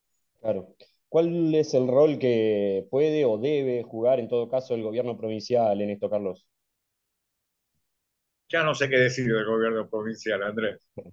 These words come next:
Speaker 2: No ha hecho nada, nada, nada, nada. No existe, no existe. La
Speaker 1: Pero
Speaker 2: verdad que no
Speaker 1: pod-,
Speaker 2: existe en el tema, en el
Speaker 1: podría
Speaker 2: tema
Speaker 1: ser parte.
Speaker 2: Vicentín. No sé,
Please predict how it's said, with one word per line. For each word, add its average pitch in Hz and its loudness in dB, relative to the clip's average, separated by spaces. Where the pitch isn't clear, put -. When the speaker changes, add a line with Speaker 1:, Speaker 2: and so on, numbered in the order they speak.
Speaker 2:
No 131 -2
ha 143 0
hecho 127 -2
nada, 113 -2
nada, 107 -6
nada, 104 -2
nada. 98 -12
No 156 0
existe, - -4
no 127 4
existe. - -12
La 95 2
Speaker 1:
Pero 120 6
Speaker 2:
verdad 156 4
que 135 2
no 131 2
Speaker 1:
pod-, 131 -4
Speaker 2:
existe 98 -6
en 92 -6
el 92 -10
tema, 98 -8
en 90 -10
el 85 -16
Speaker 1:
podría 104 2
Speaker 2:
tema 110 4
Speaker 1:
ser 101 2
parte. 101 0
Speaker 2:
Vicentín. 127 -8
No 151 4
sé, 190 2